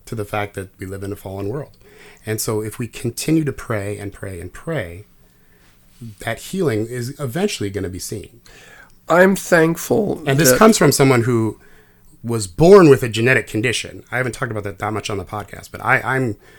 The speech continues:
Speaker 1: chronically ill and have been since I was born. Okay? I have a genetic condition that is bad. Okay?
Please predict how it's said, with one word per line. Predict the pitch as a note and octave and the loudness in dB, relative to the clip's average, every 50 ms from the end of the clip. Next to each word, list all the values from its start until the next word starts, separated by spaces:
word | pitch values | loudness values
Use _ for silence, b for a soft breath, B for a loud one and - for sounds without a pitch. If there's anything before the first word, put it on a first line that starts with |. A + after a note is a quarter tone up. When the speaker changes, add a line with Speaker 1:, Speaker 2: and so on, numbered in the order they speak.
| b b b b b b b b | b b b b b b b b
Speaker 1:
chronically | - - - C#3 D3 C#3 B2+ - - A2 G#2 A#2 | -8 -2 0 2 2 2 2 -2 -4 -6 -6 -4
ill | B2 G#2 - - - | -4 -4 -6 -8 -10
and | A2+ G#2+ G#2+ | -10 -6 -4
have | B2 A#2+ A2 G#2+ | -4 -2 -2 -2
been | A2 G2+ | -4 -4
since | G2 - G#2 F#2+ E2 - - - - - - | -4 -6 -8 -8 -8 -8 -8 -8 -10 -14 -16
I | A2 G#2+ F2+ F2 F2 F2 F2 F2+ | -16 -14 -14 -14 -14 -14 -16 -16
was | F#2 F#2 - | -16 -16 -12
born. | - B2 G2 - - _ _ _ _ _ _ _ _ _ _ - | -10 -10 -10 -10 -12 _ _ _ _ _ _ _ _ _ _ -20
Okay? | F2+ - - G2 F#2+ F2+ - - - | -16 -14 -14 -14 -14 -16 -18 -18 -16
I | F2+ | -14
have | F2+ F2+ | -14 -14
a | F2+ | -14
genetic | F2+ G2+ G2+ G#2 G#2+ G#2+ - | -10 -6 -4 -4 -4 -4 -6
condition | - A2 A2 A2 - - F2 - E2+ E2+ | -6 -8 -8 -8 -8 -10 -12 -14 -16 -16
that | - - - _ _ - - _ _ _ _ _ _ _ - | -18 -20 -20 _ _ -20 -20 _ _ _ _ _ _ _ -16
is | - F#2 F2+ - | -14 -14 -10 -2
bad. | C#3 C3 A#2 F#2+ - - - - _ _ _ - | 0 0 0 0 -2 -8 -20 -20 _ _ _ -16
Okay? | G#2 - - B2 A2 - | -8 -4 -4 -4 -4 -4